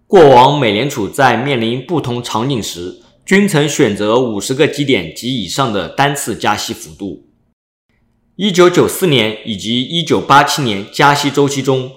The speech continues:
超过五十个基点的大幅加息核心目的均是预防式加息，及时扼杀通胀苗头，实际经济并未过热。这一做法与时任美联储主席葛林斯潘崇尚的先发制人的政策理念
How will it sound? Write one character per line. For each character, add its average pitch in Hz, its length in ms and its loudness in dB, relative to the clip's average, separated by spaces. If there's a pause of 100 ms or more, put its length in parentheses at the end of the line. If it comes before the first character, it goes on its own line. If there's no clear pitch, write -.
(260)
超 185 220 4
过 180 260 4
五 104 160 -4
十 120 140 -4
个 165 140 2
基 - 180 -6
点 113 220 0
的 90 160 -10
大 127 320 2
幅 104 180 -10
加 131 220 0
息 131 240 -8
核 101 200 -6
心 175 220 -4
目 147 140 -4
的 - 340 -8 (100)
均 190 260 0
是 156 340 -2
预 175 160 0
防 87 200 -6
式 85 120 -14
加 90 180 -10
息， 98 440 -14 (420)
及 156 240 -2
时 143 220 -2
扼 160 220 4
杀 135 300 6
通 160 240 -4
胀 143 160 2
苗 95 160 -6
头， 82 400 -10 (260)
实 - 280 -4
际 170 120 0
经 156 220 -2
济 151 220 -2
并 135 240 -4
未 104 100 -2
过 107 240 0
热。 107 360 -6 (580)
这 214 160 4
一 190 120 2
做 180 260 4
法 104 340 2
与 101 240 -6
时 117 280 -6
任 160 180 2
美 110 200 -2
联 127 200 -4
储 147 140 -4
主 120 200 -6
席 110 340 -8
葛 113 200 -6
林 101 140 -6
斯 151 160 -8
潘 151 320 -2
崇 104 260 -10
尚 131 180 -4
的 87 200 -4
先 185 340 0
发 180 180 4
制 175 280 -2
人 104 120 -2
的 117 120 -2
政 135 200 -2
策 120 120 -2
理 95 140 -6
念 90 300 -10